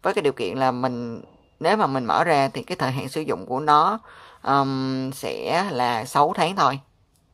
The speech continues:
Không, là năm tháng. Gì sáu tháng chứ? Ừ, sáu tháng, mình nhìn nhầm. Sáu tháng sau khi mà mình mở cái nắp này ra.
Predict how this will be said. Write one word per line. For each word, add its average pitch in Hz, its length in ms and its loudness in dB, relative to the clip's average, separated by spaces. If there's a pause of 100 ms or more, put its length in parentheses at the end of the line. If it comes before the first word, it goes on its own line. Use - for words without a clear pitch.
(2000)
Không, 139 380 -2 (480)
là 139 200 2
năm 147 240 0
tháng. 170 300 0 (1400)
Gì 160 160 -4
sáu 156 260 2
tháng 185 240 0
chứ? 196 140 0 (360)
Ừ, 110 260 -4
sáu 151 220 2
tháng, 170 320 -6 (140)
mình 127 160 -6
nhìn 117 200 -6
nhầm. 117 200 -2 (1400)
Sáu 165 320 2
tháng 175 340 2
sau 139 160 2
khi 151 160 0
mà 131 140 2
mình 123 260 2
mở 92 260 2
cái 165 80 -4
nắp 190 120 0
này 131 140 -6
ra. 135 240 0